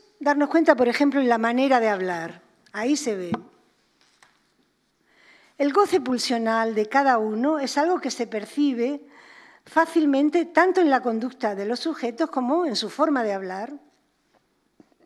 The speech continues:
Partimos del hecho de que hablar es en sí mismo un goce. Hay un goce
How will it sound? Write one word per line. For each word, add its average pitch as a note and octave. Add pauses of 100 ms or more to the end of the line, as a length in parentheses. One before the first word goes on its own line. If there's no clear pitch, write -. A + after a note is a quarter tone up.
(1080)
Partimos E4+ (300)
del B3+
hecho A#3
de C4
que B3
hablar C4+
es D4
en A3+
sí C#4
mismo D4+
un F#4
goce. G#3 (800)
Hay C#4
un C4
goce E4